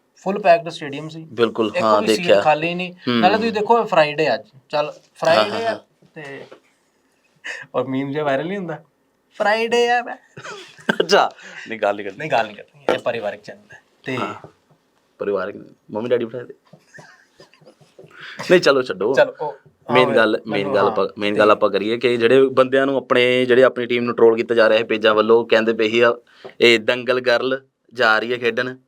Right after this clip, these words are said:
Speaker 1: ਵ-, ਸ਼ੁਭ-
Speaker 2: ਆਵਾਜ਼ ਤਾਂ ਸੁਣੋ ਇਹਦੀ।
Speaker 1: ਹਾਂ।
Speaker 2: ਤੇ ਹੁਣ ਦੰਗਲ ਗਰਲ ਨੇ ਜਿਹੜਾ ਇੱਕ ਸੌ ਸਤਾਈ ਮਾਰੇ, ਉਹ ਦੱਸਿਆ ਉਹਨੇ।
Speaker 1: ਉਹ, ਉਹ ਦੱਸਿਆ ਹੁਣ ਭਾਈ, ਦੱਸਿਆ।
Speaker 2: ਕਿ
Speaker 1: ਕਿਉਂਕਿ
Speaker 2: ਹਾਂ ਬਈ।
Speaker 1: ਜਦੋਂ ਉਹਨੇ ਜੱਫੀ ਪਾਈ ਨਾ ਰਿਸ਼ਭ ਪੰਤ ਨੂੰ।
Speaker 2: ਹਾਂ,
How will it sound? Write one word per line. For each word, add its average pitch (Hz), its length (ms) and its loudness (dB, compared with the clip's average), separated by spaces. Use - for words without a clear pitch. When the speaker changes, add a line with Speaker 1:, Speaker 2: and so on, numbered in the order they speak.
Speaker 1:
ਵ-, 139 360 -10
ਸ਼ੁਭ- - 120 -8
Speaker 2:
ਆਵਾਜ਼ 120 420 2
ਤਾਂ 135 140 0
ਸੁਣੋ 127 340 -2
ਇਹਦੀ। 123 360 -4
Speaker 1:
ਹਾਂ। 127 260 -8
Speaker 2:
ਤੇ 123 140 6
ਹੁਣ 120 360 2
ਦੰਗਲ 117 360 2
ਗਰਲ 113 220 2
ਨੇ 120 100 -4
ਜਿਹੜਾ 117 220 4
ਇੱਕ 117 100 0
ਸੌ 120 100 -10
ਸਤਾਈ 110 240 2
ਮਾਰੇ, 110 260 2
ਉਹ 113 40 2
ਦੱਸਿਆ 110 320 0
ਉਹਨੇ। 107 140 -6
Speaker 1:
ਉਹ, 135 180 -10
ਉਹ 160 300 -4
ਦੱਸਿਆ 127 300 -8
ਹੁਣ 117 120 -8
ਭਾਈ, 113 200 -10
ਦੱਸਿਆ। - 260 -18
Speaker 2:
ਕਿ 113 60 -18
Speaker 1:
ਕਿਉਂਕਿ 160 200 0
Speaker 2:
ਹਾਂ 214 280 2
ਬਈ। 202 180 -2
Speaker 1:
ਜਦੋਂ 139 240 -6
ਉਹਨੇ 170 140 -4
ਜੱਫੀ 160 300 -4
ਪਾਈ 160 180 -2
ਨਾ 190 160 -2
ਰਿਸ਼ਭ 160 240 -4
ਪੰਤ 123 200 -6
ਨੂੰ। 110 160 -14
Speaker 2:
ਹਾਂ, 104 500 2